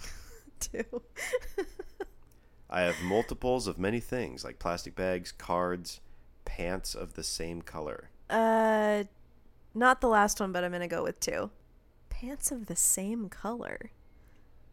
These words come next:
Speaker 1: Like two of the same pants?
Speaker 2: Yeah, I guess. <laughs> Like same, same pieces of clothing. <laughs> Okay, well, y-, okay,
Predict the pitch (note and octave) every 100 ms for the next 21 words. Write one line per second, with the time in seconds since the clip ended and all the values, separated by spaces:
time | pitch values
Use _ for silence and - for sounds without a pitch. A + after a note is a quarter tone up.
0 | - - - - G3+ - - A3+ - -
1 | G#3 G#3+ F3 A3+ F#4+ - - - - -
2 | - - - C3+ D2+ - - - - -
3 | - F2+ - - C3+ G2+ G2+ - F2 F2
4 | G2+ F#2 F#2 F2 D#2+ E2 D2+ E2+ - -
5 | - - - - - - - - - -
6 | C#3 B2 - - - - - - - -
7 | - - G#2+ - G2 G2 C2 A1